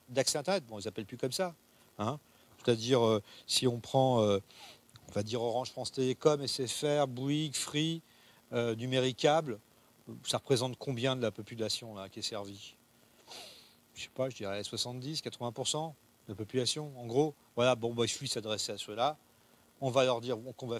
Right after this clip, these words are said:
qu'on va leur, on va leur interdire l'accès à certains contenus et, euh, qu'ils mettent, qu'ils créent des listes noires. Et puis finalement,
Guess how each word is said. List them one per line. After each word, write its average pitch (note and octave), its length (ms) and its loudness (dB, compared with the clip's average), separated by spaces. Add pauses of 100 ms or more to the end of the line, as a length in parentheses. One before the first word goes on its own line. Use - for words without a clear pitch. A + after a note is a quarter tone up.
(160)
qu'on A#2 160 -12
va A#2+ 140 0
leur, A#2+ 140 2
on A#2+ 40 -2
va C#3 100 8
leur C#3 140 6
interdire C3+ 500 4
l'accès B2 400 0
à G#2+ 100 0
certains A2 340 -6
contenus C#3+ 500 -4 (760)
et, A#2 420 -2
euh, A2+ 300 -16
qu'ils A#2 480 -2
mettent, C3 320 -2
qu'ils A#2 200 -10
créent D3 200 2
des B2+ 100 -2
listes A2+ 260 -6
noires. A#2+ 420 2 (300)
Et - 40 -6
puis - 160 -8
finalement, B2 560 -4